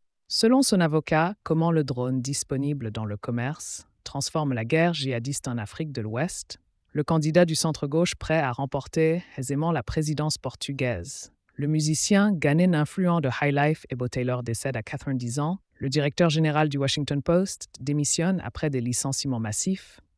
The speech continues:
Un homme nommé dans l'enquête sur la corruption policière en Afrique du Sud. Retrouvé mort. La police italienne arrête des manifestants après un affrontement dans la ville hôte de Jeux olympiques,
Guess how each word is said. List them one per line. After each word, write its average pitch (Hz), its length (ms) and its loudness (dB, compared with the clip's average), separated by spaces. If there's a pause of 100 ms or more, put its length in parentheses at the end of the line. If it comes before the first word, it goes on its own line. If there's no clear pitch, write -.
(220)
Un 151 160 2
homme 175 200 6
nommé 147 220 4
dans 135 120 0
l'enquête 127 360 2
sur - 160 -4
la 110 100 -4
corruption 127 540 -4
policière 151 800 -2
en 123 100 -6
Afrique 127 420 -8
du 107 140 -10
Sud. - 420 -8 (500)
Retrouvé 151 520 0
mort. 131 500 0 (240)
La 143 100 0
police 175 340 4
italienne 170 460 6
arrête 139 300 4
des 147 120 2
manifestants 139 640 0
après 135 320 -4
un 113 100 -2
affrontement 143 540 -4
dans 131 120 -2
la 110 120 -2
ville 139 340 -2
hôte 151 240 -2
de 107 100 -4
Jeux 87 240 -8 (200)
olympiques, 131 680 -4